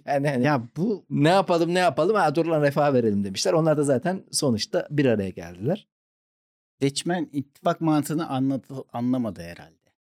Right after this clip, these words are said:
Speaker 2: E, onu cezalandırmak için onun ortağına
Speaker 1: <laughs>
Speaker 2: oy verilmez. Verilmez. Ters mıknatıslanma yapar.
Speaker 1: Ondan sonra onun yanında, e,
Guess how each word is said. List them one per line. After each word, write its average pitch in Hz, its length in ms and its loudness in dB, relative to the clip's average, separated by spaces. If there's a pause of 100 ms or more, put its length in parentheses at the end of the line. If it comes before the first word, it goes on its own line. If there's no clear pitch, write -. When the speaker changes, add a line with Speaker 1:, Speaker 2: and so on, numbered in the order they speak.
(320)
Speaker 2:
E, 104 120 -6
onu 147 260 2
cezalandırmak 160 720 0
için 170 180 -8
onun 147 360 -2
ortağına 147 560 0
Speaker 1:
<laughs> 156 100 -2
Speaker 2:
oy 160 280 -2
verilmez. 147 840 -2 (440)
Verilmez. 175 1000 4 (520)
Ters 185 300 2
mıknatıslanma 175 720 0
yapar. 135 460 -2 (520)
Speaker 1:
Ondan 127 440 2
sonra 139 340 0
onun 175 200 2
yanında, 170 680 0 (140)
e, 151 100 2